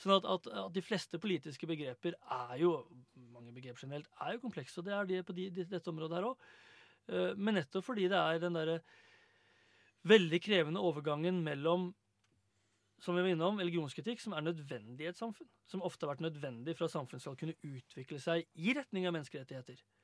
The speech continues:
Samtidig som jo menneskerettighetene også skal forsvare religiøse mennesker på like, li-, linje med alle andre. Sånn at, og det, sånn at det, det, det spillet der, det slipper vi ikke unna, må, må være komplekst, og må liksom være en av de tingene vi kontinuerlig debatterer.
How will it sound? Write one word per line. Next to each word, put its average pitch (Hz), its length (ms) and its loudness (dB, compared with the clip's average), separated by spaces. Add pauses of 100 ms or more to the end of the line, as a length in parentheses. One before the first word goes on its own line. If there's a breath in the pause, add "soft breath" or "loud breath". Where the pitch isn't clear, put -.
(280 soft breath)
Samtidig 202 720 0
som 196 160 -2
jo 180 100 2
menneskerettighetene 147 640 -4
også 143 180 -8 (300)
skal 190 160 -2
forsvare 135 560 -4
religiøse 147 500 -6
mennesker 180 300 -6
på 269 100 -8
like, 226 220 -6
li-, 208 340 -4
linje 180 220 -2
med 269 160 -6
alle 196 160 2
andre. 127 220 -6 (500 loud breath)
Sånn 196 100 4
at, 190 120 -4 (180)
og 214 120 -2
det, 196 180 2
sånn 208 100 0
at 208 100 -4
det, 190 120 2 (100)
det, 175 140 0 (180)
det 180 100 0
spillet 156 320 -4
der, 175 160 4
det 175 80 2
slipper 156 280 -8
vi 147 40 -6
ikke 170 160 0
unna, 131 240 -4
må, 151 300 -2
må 143 180 -4
være 135 220 -2
komplekst, 175 420 -8
og 202 60 2
må 170 180 4
liksom 202 240 -2
være 180 240 2 (240)
en 208 140 -2
av 208 80 0
de 220 100 -2
tingene 185 240 0
vi 196 100 -6
kontinuerlig 180 480 -2
debatterer. 175 460 -2